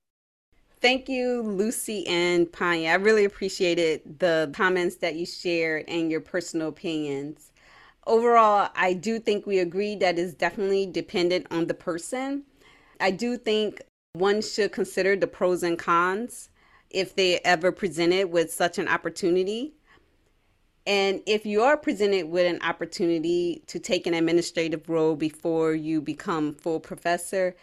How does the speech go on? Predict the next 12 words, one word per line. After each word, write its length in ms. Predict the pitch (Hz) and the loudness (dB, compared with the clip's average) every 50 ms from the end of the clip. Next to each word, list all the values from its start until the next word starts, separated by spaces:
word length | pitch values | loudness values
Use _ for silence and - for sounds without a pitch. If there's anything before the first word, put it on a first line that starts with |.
| - - - _ _ - | -20 -20 -20 _ _ -18
then 640 | 170 147 202 196 185 180 180 175 175 170 170 156 - _ _ - | -8 -2 0 0 2 2 2 2 2 2 0 0 -2 _ _ -4
I 300 | 170 180 185 190 185 185 | 0 2 2 4 4 2
recommend 580 | 185 175 165 - - 165 165 160 160 165 165 156 | 2 2 0 0 -2 -2 -2 -2 -2 -2 -2 -2
that 200 | 160 151 - - | -2 -2 -4 -4
you 120 | 160 156 | -6 -8
think 600 | 147 - - 170 165 160 160 - - - - - _ | -6 -4 -2 -2 -2 -2 -4 -8 -12 -20 -20 -20 _
critically 720 | - - 262 233 254 247 - 240 220 220 220 220 214 - - - | -4 2 2 2 2 2 -2 0 0 0 0 -2 -4 -6 -4 0
and 360 | 190 196 196 196 196 196 196 | 2 2 4 4 2 0 -4
carefully 760 | - - - 185 180 185 - - 170 156 156 156 151 147 - - | -8 -6 -2 0 0 -2 -2 -4 -8 -6 -6 -6 -6 -8 -6 -8
about 420 | 160 143 156 156 156 151 151 - | -6 -2 0 0 0 0 -2 -4
your 160 | 147 147 147 | -8 -8 -8
decision. 720 | 139 - 143 - - 147 143 147 139 - 135 139 139 - | -8 -8 -12 -12 -10 -8 -8 -8 -8 -10 -12 -10 -12 -12